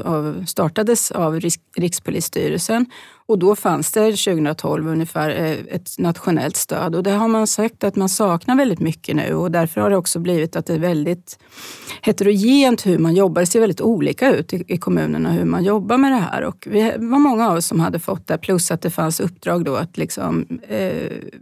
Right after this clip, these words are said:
försöka få ordning på det här. Så då gick vi samman. Eh, det var ju Socialstyrelsen, det var Brå, det var Skolverket,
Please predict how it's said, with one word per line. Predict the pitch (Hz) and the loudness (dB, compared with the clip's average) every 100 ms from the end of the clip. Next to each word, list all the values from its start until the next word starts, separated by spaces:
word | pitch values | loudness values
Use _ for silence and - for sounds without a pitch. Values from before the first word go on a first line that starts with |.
| - _ | -20 _
försöka | - 170 175 175 | -4 0 0 0
få | 165 165 | -4 0
ordning | 175 143 185 | 2 2 0
på | 196 185 | 0 0
det | |
här. | 170 - - - - - - - | 0 -2 -8 -16 -20 -20 -20 -6
Så | 240 | -2
då | 233 | 2
gick | 285 285 - | 4 4 4
vi | 240 233 220 | 6 8 6
samman. | - 214 156 170 320 427 - _ - | 4 2 2 4 2 0 -6 _ -2
Eh, | 240 220 208 202 | 0 2 0 0
det | 202 214 | 0 -2
var | 208 247 | 0 2
ju | 262 | 2
Socialstyrelsen, | 247 233 - 208 190 185 180 - 262 277 | 0 -4 0 0 0 -2 -4 -2 -2 0
det | |
var | 214 | -2
Brå, | 196 175 247 285 294 - | -2 0 2 2 0 -2
det | 220 | -4
var | 208 | -4
Skolverket, | - 202 185 165 165 - 220 285 - | -2 -2 0 0 -2 -2 -2 -2 -8